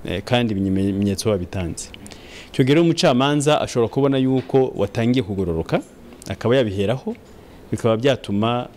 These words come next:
ah, kugabanyiriza igihano. Eh, ntabwo ari itegeko ariko. Eh,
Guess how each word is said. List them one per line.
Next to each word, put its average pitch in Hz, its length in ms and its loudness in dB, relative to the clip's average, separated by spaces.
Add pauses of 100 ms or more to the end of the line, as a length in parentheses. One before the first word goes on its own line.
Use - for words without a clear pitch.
ah, 90 160 -4
kugabanyiriza 95 1000 -2
igihano. 80 400 -6 (680)
Eh, 85 160 -4
ntabwo 110 260 0
ari 127 80 0
itegeko 101 320 -4
ariko. - 260 -8 (1080)
Eh, 113 540 0